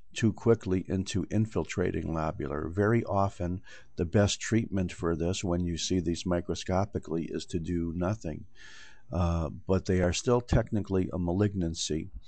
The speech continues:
You can notice there's no infiltration of this anywhere. However, there is another, uh, duct, I'm sorry, another lobule just above it, in which you could see much of the same pattern,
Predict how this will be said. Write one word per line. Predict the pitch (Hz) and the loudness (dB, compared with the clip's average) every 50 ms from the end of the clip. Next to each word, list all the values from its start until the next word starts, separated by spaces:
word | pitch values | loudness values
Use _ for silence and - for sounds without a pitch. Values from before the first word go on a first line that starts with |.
| - - - - - - - - - - - | -14 -14 -14 -14 -14 -14 -16 -16 -14 -6 4
You | 101 113 | 4 4
can | 113 - 107 107 | 4 6 4 6
notice | 110 117 120 120 123 117 - | 8 8 10 10 8 6 4
there's | - - 110 101 98 98 87 95 | 2 6 8 8 8 8 8 6
no | 104 107 107 107 - | 6 6 6 6 6
infiltration | 101 104 98 - - 98 90 - - 107 98 95 92 - - 98 92 | 4 2 2 4 2 0 0 2 4 6 6 6 6 4 2 0 0
of | - - 92 80 80 87 | 2 0 -2 -2 -2 0
this | 92 98 92 - - - | 2 2 2 2 0 0
anywhere. | 95 95 95 95 92 85 85 82 78 80 95 113 113 - - - - - - - - | 0 2 2 2 2 2 2 2 2 0 0 -2 -4 -8 -14 -20 -20 -20 -20 -18 -10
However, | - - 90 101 101 98 92 98 101 95 | 0 4 6 6 6 6 6 6 4 4
there | 82 98 92 85 | 4 4 4 4
is | 76 92 87 90 | 4 2 0 2
another, | 95 90 90 90 90 92 85 95 92 90 - - | 2 2 4 4 4 4 4 2 2 2 0 -2
uh, | 76 82 80 78 80 82 - - - - - - - - 90 85 | -2 0 2 2 2 2 -2 -6 -14 -18 -18 -18 -16 -14 -10 -2
duct, | - 107 120 127 95 90 101 - - - - - - - - - | 2 2 4 4 2 0 -2 -4 -12 -16 -16 -16 -16 -14 -6 -2
I'm | 92 101 | -2 0
sorry, | 98 - 85 73 71 76 87 | 0 2 0 0 0 0 -2
another | 87 95 101 98 98 87 82 | 0 0 2 2 2 0 0
lobule | 80 82 82 90 101 113 110 92 92 87 78 80 85 95 98 - - - - - - - - - - - | 0 0 0 2 2 2 2 0 0 0 0 0 -2 -4 -6 -10 -14 -18 -18 -18 -18 -16 -16 -16 -14 -8
just | - 104 98 - - | -4 -2 -2 -2 -2
above | 90 78 90 95 107 110 90 | -4 0 2 4 4 4 4
it, | 87 90 - - - - - - - - - - - - - - - - - - - - - - - - | 2 -2 -2 -4 -12 -18 -18 -18 -18 -16 -16 -12 -10 -10 -10 -10 -10 -12 -14 -14 -16 -16 -16 -12 -2 2
in | 104 104 101 | 2 4 6
which | 104 98 - - | 4 4 4 2
you | 104 | -2
could | 95 - 95 - | 0 0 -2 0
see | - - 107 98 92 | 0 2 2 4 4
much | 92 90 87 87 87 - - | 4 4 4 2 2 2 0
of | 95 80 78 | -2 -2 0
the | - 90 | -2 -4
same | - - - 87 82 80 82 | -2 0 0 0 2 0 0
pattern, | 80 82 87 82 80 78 76 71 76 73 78 | -2 -2 -2 0 0 0 -2 -2 -4 -6 -8